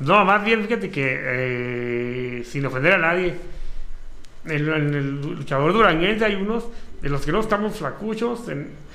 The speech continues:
estamos gordos, no, no, o sea, no, no definimos realmente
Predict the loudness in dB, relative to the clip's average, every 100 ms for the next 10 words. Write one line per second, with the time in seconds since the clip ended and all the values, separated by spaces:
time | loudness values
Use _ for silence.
0 | -6 -6 2 2 2 0 2 4 2 2
1 | 2 2 0 -4 -4 -2 0 0 2 -2
2 | -2 -10 -12 -12 -12 -8 0 4 4 4
3 | 6 8 8 8 6 4 4 6 6 6
4 | 4 2 -4 -6